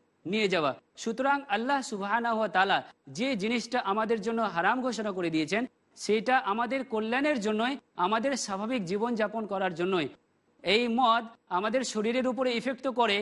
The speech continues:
অনেক রকমের রোগ ব্যাধি তো সৃষ্টি হয়,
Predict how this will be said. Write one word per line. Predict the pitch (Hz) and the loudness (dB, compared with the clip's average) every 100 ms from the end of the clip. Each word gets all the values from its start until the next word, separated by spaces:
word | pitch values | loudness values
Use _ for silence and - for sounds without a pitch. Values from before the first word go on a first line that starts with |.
| 208 _ - | -4 _ -4
অনেক | 180 262 220 247 | 0 2 0 -2
রকমের | 254 247 240 214 | 0 0 0 2
রোগ | 240 240 233 | 2 2 -2
ব্যাধি | 185 214 240 | -2 0 0
তো | 247 247 | -2 -4
সৃষ্টি | - 226 247 226 | -4 -6 -4 0
হয়, | 202 | 2